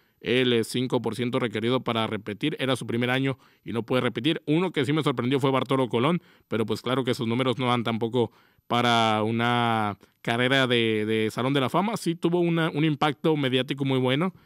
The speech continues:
pero a mi parecer tampoco estaba dentro de los involucrados. Los que fueron tomados este año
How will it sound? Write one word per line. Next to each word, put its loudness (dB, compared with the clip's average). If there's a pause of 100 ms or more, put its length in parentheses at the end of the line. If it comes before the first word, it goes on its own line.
(280)
pero 0
a 0
mi -2
parecer -4
tampoco 0 (240)
estaba 0
dentro 0
de 4
los 0
involucrados. 0
Los -2
que -4
fueron 0
tomados 0 (240)
este 0
año 2